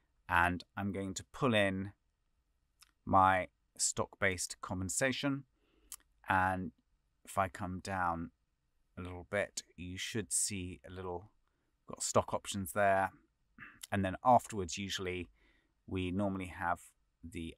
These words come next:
R S Us. Let me just go down.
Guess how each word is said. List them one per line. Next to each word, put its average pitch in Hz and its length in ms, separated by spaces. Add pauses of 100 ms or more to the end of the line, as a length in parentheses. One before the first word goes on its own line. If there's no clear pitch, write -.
R 92 300
S - 300
Us. 117 580
Let - 100
me 64 100
just - 160
go 87 180
down. 113 560